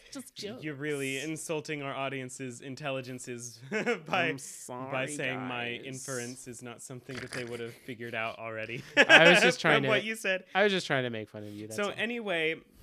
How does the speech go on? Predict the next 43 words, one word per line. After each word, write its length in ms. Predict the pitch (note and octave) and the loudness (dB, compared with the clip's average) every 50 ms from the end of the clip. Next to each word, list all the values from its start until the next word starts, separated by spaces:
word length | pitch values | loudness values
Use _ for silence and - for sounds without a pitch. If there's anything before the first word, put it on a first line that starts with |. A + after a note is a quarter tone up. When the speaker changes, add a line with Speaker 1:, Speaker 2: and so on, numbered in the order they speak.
| - - | -10 -6
Speaker 2:
uh, 300 | D3 D#3 D3 D3 D3 C#3 | -4 -2 -2 -2 -4 -6
they're 260 | C#3+ D#3+ D#3+ D#3 D3+ | -6 -4 -4 -4 -4
doing 320 | D3 C#3 F3 E3+ E3 D#3+ D#3+ | -4 -6 -6 -6 -6 -6 -6
this 160 | D#3+ D#3 - | -8 -10 -10
whole 180 | - E3+ D#3+ D#3 | -8 -10 -10 -10
thing. 640 | - - D3+ D3+ D3 D3 D3 C#3+ C#3+ C#3+ C#3+ C#3+ | -8 -6 -6 -4 -4 -4 -4 -6 -8 -10 -10 -12
Uh, 420 | - - C3 B2+ B2+ B2 B2 B2 A#2 - | -12 -10 -8 -6 -6 -6 -6 -6 -8 -8
Amy's 340 | C3 C3+ C3+ C#3 C3+ C3+ C3+ | -6 -6 -6 -6 -6 -8 -8
not 160 | C#3 C#3 B2 B2 | -8 -8 -8 -8
having 420 | B2 B2+ A#2+ A#2+ A#2+ B2 B2 B2 | -6 -6 -6 -6 -6 -8 -8 -6
it. 500 | A#2+ A#2 A#2 A#2+ A#2 A#2 A2 - - - - | -6 -6 -4 -4 -6 -6 -8 -12 -16 -16 -8
Speaker 1:
Yeah. 340 | C3+ C3+ C#3+ C#3 C3 C3 C3 | -2 0 0 2 2 2 0
Speaker 2:
She's 100 | B2 - | -2 -4
upset. 560 | A#2+ B2 - - B2+ A#2 A2+ A2 A2 G#2+ - - | -6 -10 -12 -10 -6 -6 -4 -4 -4 -6 -6 -2
Speaker 1:
I 140 | C#3+ D#3 F#3 | 0 2 2
think, 220 | E3+ G3+ F#3+ - | 2 0 -2 0
well, 320 | E3+ F3+ F3+ F3 D3 - - - _ _ _ - G#2 B2 | 2 4 4 4 2 0 -8 -16 _ _ _ -16 -12 -10
uh, 60 | D#3+ | -10
j-, 240 | D#3 D#3+ B2 E2+ D3 | -10 -10 -10 -10 -6
just 220 | C#3+ F#3+ G3 - | -2 -2 0 0
to 80 | A#3 G#3 | 0 0
jump 260 | D#3+ F3 F3+ F3 F3 | 0 0 -2 0 0
back 220 | E3+ E3 D#3+ E3 | -2 -2 0 -2
into 180 | E3+ E3+ E3 D3+ | -2 -2 -2 -2
what 140 | D#3 - C3+ | -2 -4 -4
you 100 | C#3+ C#3 | -4 -4
were 80 | C3+ | -4
saying 320 | C#3 - D#3 D#3+ E3 D#3+ C#3+ | -4 -4 -6 -4 -4 -6 -6
for 120 | - C3+ | -6 -6
a 40 | B2+ | -6
second 260 | - - B2+ B2+ G#2 | -6 -6 -8 -8 -8
before 280 | A2+ - - C#3 C3+ C3 | -12 -10 -6 -4 -2 -2
we 80 | B2 | -2
move 180 | A#2+ B2 A#2+ A#2+ | -2 -4 -4 -4
on, 260 | C3+ C#3+ C#3 B2+ A#2+ - | -4 -6 -6 -8 -10 -8
I, 240 | A#2+ C3 C#3+ D3 D3 - _ _ _ _ _ _ _ _ _ _ _ _ _ _ _ _ _ _ _ _ _ _ D3 | -6 -6 -6 -6 -8 -12 _ _ _ _ _ _ _ _ _ _ _ _ _ _ _ _ _ _ _ _ _ _ -10
that's 220 | D3 D#3+ E3+ - | -8 -8 -6 -6
such 260 | - - F#3+ G3 - A3+ | -8 -8 -6 -4 -2 -2
a 100 | G3+ D#3+ | -2 -2
great 380 | C3+ C3+ C#3+ D#3 E3 D#3 - - | 0 0 2 2 2 0 -2 -6
point 280 | - E3+ D#3+ D3 - - | -4 -2 -2 -2 -2 -4
about 340 | B2+ C3 C3+ C3 B2+ - - | -4 -2 0 0 -2 -2 -4
how 480 | - C#3 C#3 B2+ B2+ B2+ B2 B2 A#2+ | -4 -2 0 0 2 0 0 0 -2